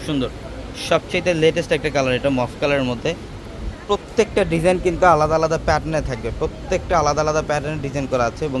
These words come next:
এটা হচ্ছে প্যান্ট, প্যান্টের কালারটাও সম্পূর্ণ ম্যাচিং থাকবে। এবং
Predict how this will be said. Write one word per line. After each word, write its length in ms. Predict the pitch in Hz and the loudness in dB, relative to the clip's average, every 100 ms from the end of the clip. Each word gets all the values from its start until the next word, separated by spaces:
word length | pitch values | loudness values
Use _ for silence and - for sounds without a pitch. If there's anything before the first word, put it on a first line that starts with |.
| 127 | -2
এটা 100 | 131 | -2
হচ্ছে 160 | 127 135 - | -4 -4 -2
প্যান্ট, 220 | 131 101 - - - - - - - | 0 -2 -8 -10 -10 -10 -12 -12 2
প্যান্টের 300 | 151 147 160 156 | 4 4 0 2
কালারটাও 340 | 151 147 175 175 | 2 2 0 0
সম্পূর্ণ 260 | 156 160 160 | -4 -2 -2
ম্যাচিং 220 | 143 123 139 139 | -2 -2 -4 -4
থাকবে। 200 | 120 160 | -2 0
এবং 160 | 143 | 0